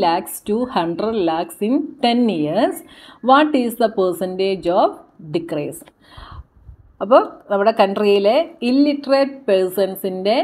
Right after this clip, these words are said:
ആ, പേഴ്സൻ്റെ എന്ത് ചെയ്തു? കുറഞ്ഞു. അതായത് എങ്ങനെയാണ് കുറഞ്ഞത്? വൺ ഫിഫ്റ്റി ലാക്സിൽ നിന്ന് ഹൺഡ്രഡ്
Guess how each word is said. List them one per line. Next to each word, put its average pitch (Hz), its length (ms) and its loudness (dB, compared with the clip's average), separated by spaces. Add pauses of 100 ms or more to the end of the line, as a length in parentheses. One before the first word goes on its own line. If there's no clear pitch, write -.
(600)
ആ, - 20 0 (480)
പേഴ്സൻ്റെ 208 560 2 (240)
എന്ത് 226 220 0
ചെയ്തു? 214 260 2 (720)
കുറഞ്ഞു. 220 360 4 (100)
അതായത് 214 340 6
എങ്ങനെയാണ് 247 380 0
കുറഞ്ഞത്? 220 300 0 (160)
വൺ 214 140 2 (120)
ഫിഫ്റ്റി 269 380 -2 (160)
ലാക്സിൽ 190 400 0 (100)
നിന്ന് 202 200 -4 (100)
ഹൺഡ്രഡ് 214 560 0